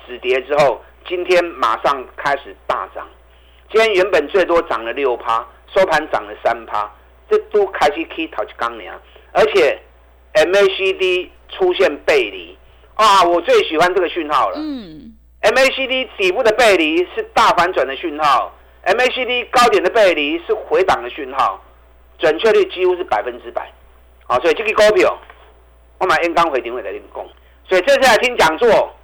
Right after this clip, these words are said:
Speaker 1: 有很多丰富的内容，告诉你这一波修正的时间什么时候结束，紧接着选举行情开始，真正的A I教主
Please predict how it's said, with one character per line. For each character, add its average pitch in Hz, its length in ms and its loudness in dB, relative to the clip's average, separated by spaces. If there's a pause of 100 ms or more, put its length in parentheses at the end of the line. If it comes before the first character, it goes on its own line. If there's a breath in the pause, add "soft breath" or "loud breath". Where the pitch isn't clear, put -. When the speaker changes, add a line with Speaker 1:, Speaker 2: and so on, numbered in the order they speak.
(220)
Speaker 1:
有 165 180 4
很 156 180 0
多 190 160 4
丰 185 220 0
富 175 80 -6
的 156 100 -2
内 147 180 -4
容， 95 200 -6 (440 soft breath)
告 269 180 4
诉 226 200 4
你 123 300 -2 (480)
这 247 180 6
一 220 60 6
波 220 160 2 (840)
修 - 260 0
正 226 120 4
的 190 140 2
时 165 120 -12
间 190 160 2
什 180 80 -2
么 151 60 -8
时 156 60 0
候 156 80 4
结 131 220 -2
束， 127 280 -6 (460 soft breath)
紧 156 180 -8
接 254 160 4
着 220 120 2
选 226 200 2
举 202 100 0
行 175 200 2
情 175 140 -4
开 196 240 2
始， 123 400 -4 (680 soft breath)
真 254 220 2
正 247 140 2
的 208 80 6
A 220 220 4
I 214 140 6
教 180 360 4
主 107 320 -10